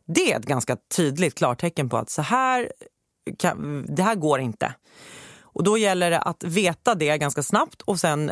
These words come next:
agera därefter. Och att agera därefter kan ju vara att man, ett, stryper sina utgifter <laughs> så att de här summorna balanserar.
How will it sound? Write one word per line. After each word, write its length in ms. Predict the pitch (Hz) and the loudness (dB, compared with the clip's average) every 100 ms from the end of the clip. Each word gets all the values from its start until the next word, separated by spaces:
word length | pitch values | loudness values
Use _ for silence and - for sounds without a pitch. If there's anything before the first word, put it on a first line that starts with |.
| - | 0
agera 400 | 175 147 139 135 | 0 2 2 4
därefter. 640 | 131 - 180 - 131 127 123 | 2 2 -2 0 0 0 -2
Och 120 | - 143 | 0 0
att 140 | - | 0
agera 360 | 151 151 160 147 | -2 2 2 4
därefter 420 | 143 185 - 262 | 4 2 0 -2
kan 140 | 262 | 0
ju 60 | 240 | 2
vara 260 | 196 160 151 | 2 2 2
att 120 | - | 0
man, 240 | 135 131 - - | -2 -2 -2 -2
ett, 180 | 285 - | -2 -8
stryper 800 | - - - 214 196 254 - 269 | -4 -2 0 2 2 0 0 0
sina 240 | - 208 175 | 2 0 2
utgifter 640 | 175 - 143 - 156 339 - | 0 0 -2 0 0 0 -4
<laughs> 60 | |
så 160 | - 185 | 0 2
att 180 | 202 - | 2 0
de 160 | 175 | 2
här 120 | 160 | 2
summorna 380 | 156 175 151 151 | 2 0 2 2
balanserar. 680 | 143 151 143 - 139 143 226 | 2 2 0 2 2 2 0